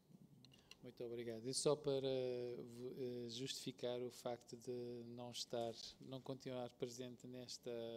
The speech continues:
vossa plenária, eh, é muito, eh, caloroso saber, eh, que sou convidado a permanecer, mas, eh, prefiro,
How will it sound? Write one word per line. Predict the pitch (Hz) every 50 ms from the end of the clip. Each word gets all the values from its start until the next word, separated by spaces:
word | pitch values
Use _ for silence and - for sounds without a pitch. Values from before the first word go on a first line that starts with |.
| 113 113 117 117 123 117 113
vossa | 120 117 117 - - 123
plenária, | - - 131 131 131 131 123 123 120 120 127 135 143 - - - - - - - - - - - - - - -
eh, | - 123 123 127 127 127 127 123 127 127 135 139 147 131 127 127 127 127 127 123 123 120 120 117 117 - - - - - - - - 143
é | 131 127 117 120 123
muito, | 131 139 143 139 135 127 - - 139 135 131 131 127 127 127 123 123 123 123 123 - - - - - - - - - - - - -
eh, | - 123 127 127 127 127 127 127 123 120 - -
caloroso | - 156 143 143 143 135 139 139 135 131 -
saber, | - - - 131 123 127 127 131 127 127 - - - - - -
eh, | 127 123 120 113 - - -
que | 131 127 127 127 127 123
sou | 123 - - 135
convidado | 127 - 135 127 117 127 127 127 123 120 117 120
a |
permanecer, | 117 120 127 123 123 127 123 123 120 117 - - 131 131 127 131
mas, | 131 131 127 120 - - - - - -
eh, | 147 139 131 127 - -
prefiro, | 135 131 - - - 151 143 139 143 139 139 135 135 131